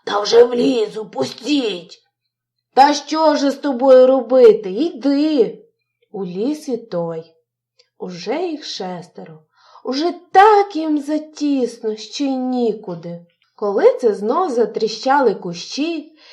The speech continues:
і вилазить звідти величезний ведмідь, та собі до рукавички реве й питається:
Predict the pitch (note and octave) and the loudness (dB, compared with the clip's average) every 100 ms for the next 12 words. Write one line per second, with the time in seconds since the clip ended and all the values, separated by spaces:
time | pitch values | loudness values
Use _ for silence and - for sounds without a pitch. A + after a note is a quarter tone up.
0 | - A3 A3+ C4+ C4 D4 E4 C4+ C4+ G#3+ | -6 -2 4 4 6 6 4 2 -6 -6
1 | A3+ C#4+ D4 C#4 A#3+ C4+ C#4 C#4 - F4 | -4 -4 -2 -4 0 0 0 -6 -2 2
2 | F#4+ F4 D#4+ E4 C#4 D#4 C#4 C4 B3+ G#3+ | 2 2 -4 -8 -8 -8 -6 -4 -4 -6
3 | - _ _ _ _ D4+ - F4 D4 D4 | -10 _ _ _ _ -8 -4 -2 0 4
4 | A3+ - G#3 F#3+ F#3 - - D#3+ - - | 2 2 -4 -2 -6 -8 -16 -20 -20 -20
5 | - - A#3+ C#4+ C#4 C4 A#3 A#3+ B3 A#3+ | -20 0 2 4 6 8 8 6 0 0
6 | G#3+ F#3+ F3 - F3+ - | -2 -2 -6 -10 -18 -18